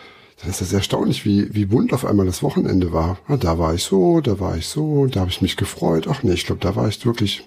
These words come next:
traurig, da war ich wirklich erzürnt, da war ich das, dies, das, das, das. Und dann kommt man auf einmal in einen ganz anderen emotionalen Kontakt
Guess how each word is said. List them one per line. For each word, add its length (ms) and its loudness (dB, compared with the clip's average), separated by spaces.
traurig, 640 0
da 160 -4
war 100 2
ich 140 -2
wirklich 300 -4
erzürnt, 800 2
da 140 -6
war 220 -14
ich 100 -20
das, 360 -6
dies, 280 -8
das, 240 -10
das, 260 -12
das. 260 -10
Und 160 0
dann 300 2
kommt 200 0
man 120 0
auf 160 -4
einmal 280 2
in 160 0
einen 160 0
ganz 280 0
anderen 300 2
emotionalen 540 0
Kontakt 500 -8